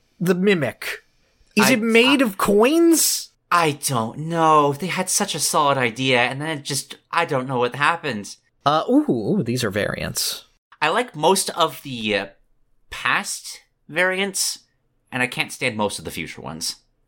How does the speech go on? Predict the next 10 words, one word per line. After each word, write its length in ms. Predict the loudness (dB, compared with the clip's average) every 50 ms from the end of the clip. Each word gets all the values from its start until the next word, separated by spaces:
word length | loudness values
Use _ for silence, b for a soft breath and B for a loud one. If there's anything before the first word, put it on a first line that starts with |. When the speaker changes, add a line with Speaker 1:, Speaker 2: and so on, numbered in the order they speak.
| _ _ _ -4
Speaker 1:
Donphan, 520 | -4 -2 -2 -2 -2 -2 -2 -2 -4 -6 -8
cool. 680 | -10 -6 -4 -2 0 0 0 0 0 0 0 0 -2 -4 _ -4
Yo, 440 | 2 4 4 6 6 6 6 4 4
this, 400 | 4 4 2 4 4 2 0 -4 _ _ _ -12
yo, 440 | -10 -8 -6 -4 0 2 4 4
Screamtail? 1000 | 4 2 0 0 2 2 4 4 4 4 4 6 6 8 8 8 6 6 4 -2 -8
Screamtail 600 | -8 -6 0 2 2 2 4 4 2 2 2 2
fucks. 580 | 2 2 2 2 2 0 -4 -4 -4 -4 -6 -8 _ _ _ _ _ _ _ _ -2
Speaker 2:
<laughs> 600 | -2 -2 2 2 2 4 4 2 2 2 0 0 -4 _ _ _ _ _ _ _ _ _ _ _ _ _ _ _ -6 -4
Speaker 1:
Uh, 140 | -4 -4